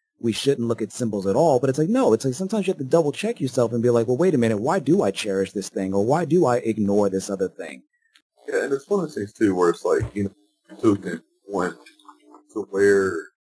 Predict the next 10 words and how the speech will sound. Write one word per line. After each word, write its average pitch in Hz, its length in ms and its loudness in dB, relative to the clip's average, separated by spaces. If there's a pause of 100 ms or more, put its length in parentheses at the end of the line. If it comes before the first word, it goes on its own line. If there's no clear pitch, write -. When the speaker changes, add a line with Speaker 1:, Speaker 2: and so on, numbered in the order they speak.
(100)
Speaker 2:
the 101 140 -4
Carolina 110 440 -2
Panthers 98 520 -6
changed 98 600 -6
their 95 200 0
logo 90 540 2
to 98 200 -4
the 87 200 2
L 92 160 4
G 90 80 -10